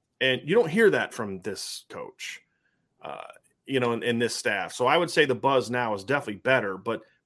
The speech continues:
Speaker 2: it's the most recruiting buzz really that they've had since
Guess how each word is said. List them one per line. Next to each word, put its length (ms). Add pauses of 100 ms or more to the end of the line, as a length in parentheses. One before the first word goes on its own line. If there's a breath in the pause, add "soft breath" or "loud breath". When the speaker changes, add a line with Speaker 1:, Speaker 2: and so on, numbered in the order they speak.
Speaker 2:
it's 200
the 80
most 280
recruiting 480
buzz 540
really 320 (160)
that 240
they've 180
had 320
since 360